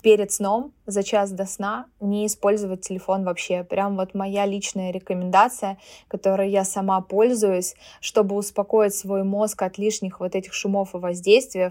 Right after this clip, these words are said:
За час до сна просто его отключаете, вы никуда не залезаете, вы больше ни с кем не общаетесь, вы пытаетесь расслабиться, вы можете пожечь свечи, вы можете просто послушать какую-то музыку,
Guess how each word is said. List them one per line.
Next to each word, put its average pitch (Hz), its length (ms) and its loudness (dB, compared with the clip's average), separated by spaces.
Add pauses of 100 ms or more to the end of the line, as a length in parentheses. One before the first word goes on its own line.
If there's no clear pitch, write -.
(120)
За 185 120 -4
час 196 300 -2
до 180 100 -6
сна 254 260 0
просто 208 380 -4
его 180 200 -4
отключаете, 196 1080 -6
вы 190 160 -4
никуда 220 340 0
не 220 140 0
залезаете, 185 640 -6
вы 185 100 -14
больше 190 300 -8
ни 196 60 -4
с 190 80 -10
кем 196 240 -8
не 180 120 -8
общаетесь, 175 600 -8 (280)
вы 196 80 -2
пытаетесь 220 500 0
расслабиться, 175 680 -4
вы 175 80 -8
можете 190 320 -8
пожечь 190 380 -6
свечи, 170 560 -8
вы 170 160 -16
можете 175 320 -10
просто 202 320 -6
послушать 185 400 -10
какую-то 196 400 -4
музыку, 180 580 -6